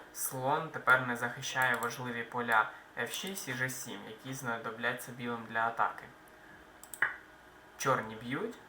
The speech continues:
і іде жертва коня. Кінь F шість.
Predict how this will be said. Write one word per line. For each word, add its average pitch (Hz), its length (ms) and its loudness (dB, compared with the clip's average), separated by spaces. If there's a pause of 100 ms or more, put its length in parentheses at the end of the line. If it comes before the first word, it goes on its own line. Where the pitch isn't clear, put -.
(760)
і 240 380 -2
іде 127 420 4
жертва 123 420 2
коня. 127 400 0 (1700)
Кінь 127 160 0
F 110 120 -4
шість. - 520 -4